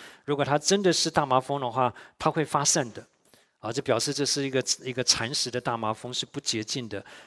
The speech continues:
啊，你再漂亮的衣服，再贵的衣服，啊，再有纪念性的价值，你都得烧掉。在罪的事情上，天然人的感情舍不得，都得退到一边去的哈。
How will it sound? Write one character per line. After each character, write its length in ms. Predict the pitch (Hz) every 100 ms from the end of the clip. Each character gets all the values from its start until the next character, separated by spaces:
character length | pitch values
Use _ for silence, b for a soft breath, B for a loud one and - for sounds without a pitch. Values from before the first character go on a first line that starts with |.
| B
啊， 120 | 110
你 100 | 117
再 240 | 117 - 226
漂 220 | - 151
亮 160 | 147 135
的 100 | 127
衣 140 | 135
服， 220 | - 120
再 260 | - - 170
贵 200 | - 156
的 120 | 127
衣 160 | 120 131
服， 320 | - 113 117 B B B
啊， 100 | 113
再 200 | - 196
有 160 | 151
纪 220 | 131 - 175
念 160 | 156
性 180 | 143 151
的 80 | 123
价 220 | 151 127
值， 160 | - 120
你 120 | 113
都 120 | 131
得 100 | 113
烧 260 | 104 - 147
掉。 240 | 156 110 - _ _ _ _ _ _ _ _ _ _ _ _ _ _ _ _ _ _ _ -
在 120 | - 127
罪 260 | - 220
的 100 | 180
事 180 | 160 185
情 200 | 165 139
上， 260 | 147 147 127 B B B _
天 180 | - 180
然 180 | 170 147
人 140 | 131
的 80 | 139
感 220 | - 110 104
情 380 | - 113 110 127 _
舍 260 | - - 120
不 140 | 143
得， 200 | - 113
都 160 | 113 123
得 120 | 113
退 200 | - 135
到 160 | 117
一 120 | 107 107
边 200 | 110 107
去 220 | - 117
的 140 | 104 -
哈。 200 | 104